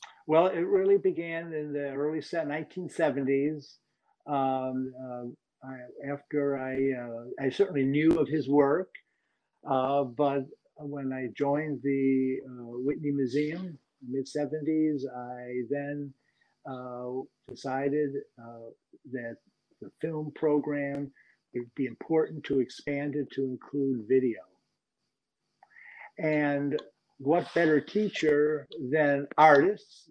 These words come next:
I spent, this is really important to my curatorial practice, and that is spending time with artists in their studio, learning firsthand about their practice.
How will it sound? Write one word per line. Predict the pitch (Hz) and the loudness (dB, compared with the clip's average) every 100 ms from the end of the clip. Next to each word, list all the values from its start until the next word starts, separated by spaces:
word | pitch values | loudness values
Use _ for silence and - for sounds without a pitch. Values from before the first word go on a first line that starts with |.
| 131 | -12
I | 127 | -12
spent, | - 131 123 - _ - | -10 -10 -10 -14 _ -6
this | 135 | -2
is | 170 143 117 - - - 185 | 0 0 -4 -18 -18 -12 -6
really | 156 160 160 160 | -2 0 0 -2
important | 151 - 165 156 139 127 | -4 -4 0 0 0 -8
to | - 143 131 - _ _ _ - | -4 -2 -2 -6 _ _ _ -6
my | 139 | -2
curatorial | 135 147 143 139 143 131 - | 0 4 2 2 -2 -2 -4
practice, | 127 127 123 151 147 139 | -6 -6 -4 -4 -4 -4
and | 127 | -8
that | 131 | -4
is | 123 - | -6 -6
spending | - 139 143 135 | -6 -4 -4 -6
time | 131 131 | -10 -8
with | 131 123 | -4 -4
artists | 123 131 147 135 | -2 0 0 0
in | 139 120 | -8 -12
their | 117 | -18
studio, | - - 147 143 143 139 135 139 123 - | -8 2 2 4 2 2 0 -2 -2 -4
learning | 131 131 127 - | -2 -2 -4 -4
firsthand | 147 147 - 135 123 | 0 0 -2 -8 -8
about | 110 117 110 | -8 -10 -10
their | 117 104 | -14 -8
practice. | 127 139 147 - 214 196 - | -4 -2 -2 -4 -8 -8 -20